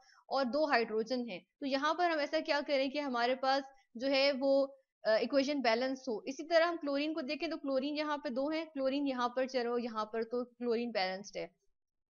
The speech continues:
लेकिन हम सोडियम क्लोराइड के लिए हम क्या करेंगे कि अगर हम यहाँ पे फ़ाइव लगा दें, फ़ाइव सोडियम यहाँ पर हुए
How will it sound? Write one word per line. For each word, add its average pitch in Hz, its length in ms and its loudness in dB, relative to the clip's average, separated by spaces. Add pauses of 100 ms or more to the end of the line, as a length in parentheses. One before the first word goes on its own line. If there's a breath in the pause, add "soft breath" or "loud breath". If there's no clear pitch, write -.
(220)
लेकिन 277 300 0
हम 330 180 2
सोडियम 302 360 0
क्लोराइड 269 520 4
के 269 100 -4
लिए 233 180 0
हम 254 180 -6
क्या 269 200 2
करेंगे 233 520 -2 (300 loud breath)
कि - 80 -4
अगर 311 260 6
हम 302 200 0
यहाँ 233 280 0
पे 277 160 -2
फ़ाइव 277 400 2
लगा 214 300 2
दें, 214 160 -6
फ़ाइव 277 300 2 (180)
सोडियम 240 440 -2
यहाँ 220 240 -2
पर 330 180 -2
हुए 330 220 -2